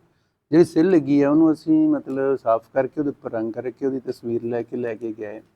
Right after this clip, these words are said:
ਮਲੇਰਕੋਟਲੇ, ਕਿਉਂਕਿ ਉਹ ਪਾਤਸ਼ਾਹ ਸਾਡੇ ਕੋਲ ਇੱਥੇ ਕੋਈ ਨਹੀਂ ਪੜ੍ਹ ਸਕਦਾ। ਉੱਥੋਂ ਪੜ੍ਹਾਈ, ਫਿਰ ਉਹਦੇ ਉੱਪਰ ਲਿਖਿਆ ਸੀ, "ਖੂਹ ਭਗਤ ਨਾਮਦੇਵ।"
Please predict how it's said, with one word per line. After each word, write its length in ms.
ਮਲੇਰਕੋਟਲੇ, 680
ਕਿਉਂਕਿ 180
ਉਹ 80
ਪਾਤਸ਼ਾਹ 440
ਸਾਡੇ 300
ਕੋਲ 160
ਇੱਥੇ 180
ਕੋਈ 200
ਨਹੀਂ 140
ਪੜ੍ਹ 180
ਸਕਦਾ। 360
ਉੱਥੋਂ 340
ਪੜ੍ਹਾਈ, 260
ਫਿਰ 120
ਉਹਦੇ 140
ਉੱਪਰ 160
ਲਿਖਿਆ 360
ਸੀ, 400
"ਖੂਹ 460
ਭਗਤ 220
ਨਾਮਦੇਵ।" 480